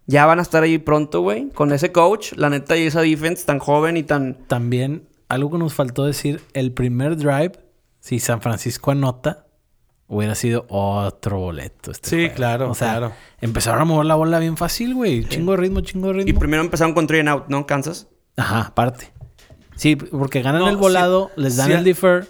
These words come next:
Speaker 3: sí anota el primer drive. Tú dices del, del
Speaker 2: De, de siete.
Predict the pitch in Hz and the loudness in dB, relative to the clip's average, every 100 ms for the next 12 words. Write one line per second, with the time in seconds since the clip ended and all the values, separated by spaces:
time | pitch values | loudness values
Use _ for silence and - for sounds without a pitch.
0 | - - 175 196 196 220 180 170 160 165 | -8 0 2 2 -2 -4 0 0 0 0
1 | 165 156 160 _ _ _ 139 156 175 185 | 0 -2 -10 _ _ _ -4 0 0 0
2 | 175 139 135 131 120 113 - 113 - 127 | -2 -2 -2 0 -2 -6 -6 -6 -2 -4
3 | 123 85 | -4 -12